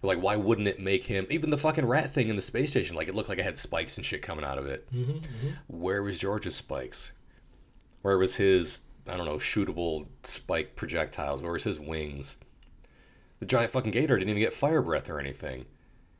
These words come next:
Speaker 1: Which I, it wouldn't have, why, why would it have gotten that? But it got, like, big tusks, it got spikes, it got a fucking hammer tail, and George just got taller.
Speaker 2: The only thing I'll say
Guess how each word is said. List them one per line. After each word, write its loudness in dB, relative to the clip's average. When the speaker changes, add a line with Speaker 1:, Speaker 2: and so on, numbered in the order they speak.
Speaker 1:
Which 2
I, -2
it -2
wouldn't 0
have, -18
why, -2
why -4
would -2
it 2
have -2
gotten -2
that? -6
But -2
it -4
got, -4
like, -4
big 2
tusks, 0
it 0
got 0
spikes, -2
it 0
got -2
a -2
fucking -4
hammer 0
tail, 2
and 0
George 0
just -6
got -2
taller. 0
Speaker 2:
The 4
only 4
thing 2
I'll 6
say 6